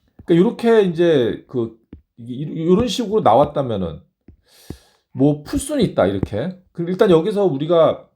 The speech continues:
A랑 C 값은 그냥 나오네. 그쵸? A랑 C 값은 그냥 나온다. 근데 이제 이걸 인수분해하려면은 일단 이 문제의 특징이 뭐냐? 항이 많어.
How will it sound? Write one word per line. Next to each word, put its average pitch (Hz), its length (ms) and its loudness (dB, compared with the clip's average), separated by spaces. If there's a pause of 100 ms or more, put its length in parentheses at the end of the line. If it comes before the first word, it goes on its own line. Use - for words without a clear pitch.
(1080)
A랑 147 400 2
C - 140 -10
값은 185 300 -6
그냥 175 300 0
나오네. 101 480 -4 (1400)
그쵸? 120 440 -12
A랑 104 220 -4
C - 120 -14
값은 - 200 -16
그냥 107 220 -10
나온다. 82 440 -10 (1600)
근데 226 220 0
이제 196 140 0
이걸 185 200 2
인수분해하려면은 180 880 0
일단 143 440 -2
이 147 180 -6
문제의 131 600 -2
특징이 185 380 -6
뭐냐? 110 440 -4
항이 277 380 -6
많어. 139 580 -2